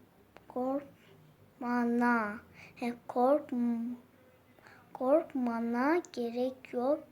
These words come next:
Ev test edeceksin. Edecek-, şey, burada, buraya da ne oldu? O kadar.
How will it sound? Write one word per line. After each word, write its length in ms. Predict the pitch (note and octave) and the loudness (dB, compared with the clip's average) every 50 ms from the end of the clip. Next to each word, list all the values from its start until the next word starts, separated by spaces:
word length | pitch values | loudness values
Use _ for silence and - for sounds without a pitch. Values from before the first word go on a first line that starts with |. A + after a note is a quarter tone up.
| - | -8
Ev 240 | - B3 B3 B3+ C4 C4 C4 | -6 -4 -2 -2 -4 -6 -8
test 400 | - C4 B3+ C#4+ - - - - | -6 -4 -4 -4 -4 -8 -12 -14
edeceksin. 760 | A#3+ A#3+ B3 A#3 B3+ B3 B3 A#3+ - - - B3+ C4 C#4+ C#4+ - - _ _ _ - - - - - - - - - - - _ _ _ _ _ - - - _ _ _ _ - - - - - - - - | -12 -10 -8 -6 -4 -4 -4 -4 -6 -8 -6 -4 -4 -4 -4 -6 -12 _ _ _ -20 -20 -20 -20 -20 -20 -20 -20 -20 -20 -20 _ _ _ _ _ -20 -20 -20 _ _ _ _ -20 -20 -20 -20 -20 -20 -20 -20
Edecek-, 540 | - C4 - B3 B3 B3+ B3 B3 B3 A#3+ A#3+ - - - _ _ _ _ _ _ _ _ _ - - - - - _ _ - - - - - - _ _ _ _ _ _ _ | -16 -12 -10 -8 -4 0 2 2 2 2 0 -4 -10 -20 _ _ _ _ _ _ _ _ _ -20 -20 -20 -20 -20 _ _ -18 -16 -16 -16 -18 -20 _ _ _ _ _ _ _
şey, 640 | - - - - B3+ A#3+ A#3 A3+ A3+ A3 A3 A3+ C4 - - _ _ _ _ _ - - _ _ _ _ _ _ - - - - _ | -12 -10 -8 -6 -4 -4 -2 -4 -4 -6 -8 -10 -12 -16 -20 _ _ _ _ _ -20 -20 _ _ _ _ _ _ -20 -20 -20 -10 _
burada, 400 | - G#3 G#3+ G#3+ G#3 A3 G#3+ G3+ - - _ _ _ A3+ | -4 -2 -2 -2 -2 -2 -4 -4 -6 -10 _ _ _ -12
buraya 280 | G#3+ - - F#2+ E3+ | -10 -8 -8 -8 -8
da 40 | - | -8
ne 140 | F2+ E2+ E2+ | -10 -10 -10
oldu? 480 | E2+ E2 - - - - - - - - - - - - - - - - - _ - - - - - - - - _ - | -10 -10 -12 -14 -18 -20 -20 -20 -20 -20 -20 -20 -20 -20 -20 -20 -20 -20 -20 _ -20 -20 -20 -20 -20 -20 -20 -12 _ -4
O 140 | C4+ C4+ | -4 0
kadar. 400 | - D4 C4+ C4 B3+ B3+ C4+ D4 | 2 0 2 4 4 4 4 2